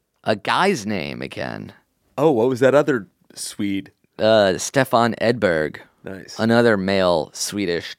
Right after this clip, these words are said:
Speaker 1: tennis player.
Speaker 2: We really should play tennis. We talk about
Speaker 1: <laughs>
Speaker 2: tennis players a lot on this podcast.
Speaker 1: It's time for us to just straight up rally.
Speaker 2: We should just, yeah, we should have, like, a, just a quick little volley or something.
Speaker 1: You played tennis in college, which is a very unknown fact about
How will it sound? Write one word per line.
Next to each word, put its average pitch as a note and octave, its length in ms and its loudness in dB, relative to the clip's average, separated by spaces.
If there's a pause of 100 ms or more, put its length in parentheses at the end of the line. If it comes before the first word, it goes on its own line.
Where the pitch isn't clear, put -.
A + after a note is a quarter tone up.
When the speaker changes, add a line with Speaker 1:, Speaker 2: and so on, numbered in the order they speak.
Speaker 1:
tennis F#2+ 400 -6
player. D#2+ 640 -2
Speaker 2:
We F3+ 140 0
really F#4+ 180 2
should D3 220 -2
play B2+ 260 -2
tennis. A2+ 480 -8
We C#3 320 -2 (160)
talk G3+ 260 -2
about E3+ 220 0
Speaker 1:
<laughs> - 0 -
Speaker 2:
tennis D3 380 2
players B2+ 340 -2
a G#2 60 -10
lot A2 200 -6
on G#2+ 120 -8
this - 160 -16
podcast. - 500 -10
Speaker 1:
It's A2 160 -6
time E3 240 2
for E3+ 140 0
us D3 160 2
to B2 120 -10
just G#2 280 -4
straight A2+ 320 0
up G#2+ 160 0
rally. C#2 600 -4
Speaker 2:
We E3+ 120 -2
should E3 220 -2
just, D#4 280 -2
yeah, F#3+ 300 2
we B2+ 180 2
should E3+ 220 -4
have, F3+ 180 4
like, F3+ 220 4
a, D#3 520 4
just D#3 380 -10
a F3 80 0
quick F3 260 0
little D3+ 180 0
volley G#2 400 0
or B2 60 -2
something. C3+ 540 -4
Speaker 1:
You C3 220 -2
played C4+ 260 -2
tennis D#3 300 -2
in F2 100 -8
college, A2 400 2
which F#2+ 140 -12
is F#2+ 120 -8
a F#2+ 60 -6
very A2+ 320 2 (100)
unknown G#2+ 540 2
fact - 380 -2
about A1 240 -6